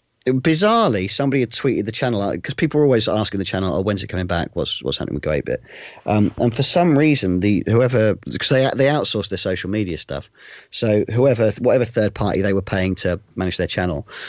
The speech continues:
took it upon themselves to categorically announce that Go eight Bit had been canned, which actually wasn't and still isn't the case.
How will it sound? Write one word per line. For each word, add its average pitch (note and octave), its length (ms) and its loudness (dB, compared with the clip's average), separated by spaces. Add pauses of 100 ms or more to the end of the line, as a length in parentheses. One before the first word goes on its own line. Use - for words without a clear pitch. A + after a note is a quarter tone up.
(160)
took - 200 0
it - 60 4
upon A2 260 0
themselves G2 360 0
to G2 60 -6
categorically G2 680 -2
announce F#2 240 -2
that - 120 -8
Go G2 140 0
eight F#2 140 0
Bit - 80 0
had F2+ 100 -2
been G2 140 0
canned, E2 340 -6 (260)
which A#2 180 2
actually A#2 300 0
wasn't G#2 380 2
and G#2+ 160 0
still G#2 220 -2
isn't G2 280 0
the - 60 -10
case. - 560 -6